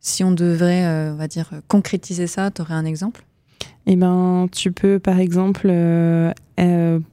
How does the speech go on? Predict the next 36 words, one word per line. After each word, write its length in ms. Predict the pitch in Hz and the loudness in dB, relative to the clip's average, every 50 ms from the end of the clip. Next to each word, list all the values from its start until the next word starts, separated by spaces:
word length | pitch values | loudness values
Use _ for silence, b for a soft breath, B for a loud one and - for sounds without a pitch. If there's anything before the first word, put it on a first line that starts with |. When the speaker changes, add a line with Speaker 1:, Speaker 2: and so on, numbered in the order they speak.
| _ _ _ | _ _ _
Speaker 2:
on 100 | - 185 | 2 4
va 140 | 180 180 175 | 4 4 2
parler 240 | - 185 185 185 180 | 2 2 2 2 2
en, 180 | 175 170 170 - - | 2 0 -2 -2 0
en 120 | - 185 | -2 0
termes 160 | 180 190 170 | 2 2 2
de 80 | 170 175 | 2 0
métier, 280 | 170 165 160 - 262 | 0 -2 -2 -4 -4
par 80 | - 220 | -2 0
exemple, 320 | 196 185 196 269 339 B B B B B B B B B B B - | -2 -2 -2 -4 -6 B B B B B B B B B B B 0
euh, 280 | 175 175 175 175 175 - | 2 2 4 2 0 2
une 140 | - 185 185 | 2 2 2
femme 240 | 170 196 190 196 202 | 2 2 0 0 -2
qui 160 | 185 - - | -2 -4 -2
va 80 | 175 175 | -2 -2
être, 220 | 175 170 - - | -2 -2 0 0
euh, 160 | 175 170 170 | 0 0 0
danseuse, 580 | 160 165 170 165 165 160 - 233 254 285 277 226 - _ _ _ _ - | 0 0 0 0 0 0 0 0 0 0 -4 -8 -18 _ _ _ _ 0
par 100 | 190 170 | 0 2
exemple 280 | 165 160 170 170 165 | 2 2 2 2 2
dans 140 | 160 165 165 | 2 2 2
le 120 | 165 165 156 | 2 2 0
striptease 760 | - - - - 170 - - - 226 277 302 269 202 180 - - | -2 -6 -6 -6 -6 -6 -2 -2 0 2 2 2 0 0 -2 -2
ou 120 | - 185 175 | -2 0 2
dans 100 | 175 175 | 2 2
le 100 | 165 160 | 0 -2
pole 260 | 151 151 - 170 160 | -2 -2 -2 0 2
dance, 340 | 160 165 196 269 - - - b b b b b b b b b b _ _ _ | 2 0 0 0 -4 -6 -12 b b b b b b b b b b _ _ _
dans 180 | - 156 165 156 | 0 2 2 2
le 160 | 156 - - | 2 2 2
heels, 200 | 175 214 277 320 - - - _ _ _ _ _ _ | 2 2 2 -2 -6 -12 -18 _ _ _ _ _ _
ça 220 | - - - 185 | -4 -2 0 0
va 120 | 170 170 170 | 2 2 0
être 260 | 165 - - - - _ _ _ _ _ _ _ _ _ _ _ _ _ | 0 -4 -8 -20 -20 _ _ _ _ _ _ _ _ _ _ _ _ _
très 300 | - - - 175 160 151 - _ - 156 147 | -4 0 0 2 0 0 -6 _ -10 -2 0
érotique 600 | 165 160 143 147 147 - - - - - - | 0 2 2 0 -4 -4 -6 -12 -12 -14 -20